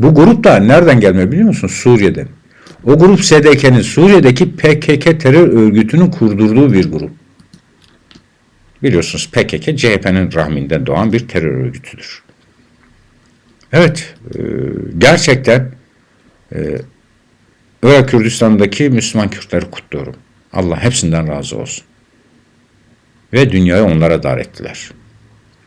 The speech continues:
Sabırla izlediğiniz için teşekkür ederim. Hoşça kalın demeden önce arkadaşlar, size gelen her habere inanmayın. Haberin, benim videolarıma da önüne arkasına bakın, araştırın.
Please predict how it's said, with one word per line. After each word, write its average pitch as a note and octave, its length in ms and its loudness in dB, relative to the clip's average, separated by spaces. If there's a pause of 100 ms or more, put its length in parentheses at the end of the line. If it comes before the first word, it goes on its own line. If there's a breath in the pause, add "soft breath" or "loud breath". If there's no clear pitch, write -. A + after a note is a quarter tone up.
(140)
Sabırla F#2 400 0
izlediğiniz E2 400 -2
için - 220 -10
teşekkür - 500 -4
ederim. G2 440 -2 (840 soft breath)
Hoşça D#3+ 380 0
kalın G#2 280 -2
demeden G2 340 2
önce F2 160 -2
arkadaşlar, E2+ 640 -4
size A2 480 -2
gelen F2+ 360 -2
her F#2+ 160 -4
habere D2 380 -8
inanmayın. C3 600 -12
Haberin, G2+ 580 0
benim F3 280 4
videolarıma D3 580 2
da - 180 -4
önüne A#2 460 0
arkasına F#2 640 -8
bakın, F2+ 400 -6
araştırın. E2 560 -10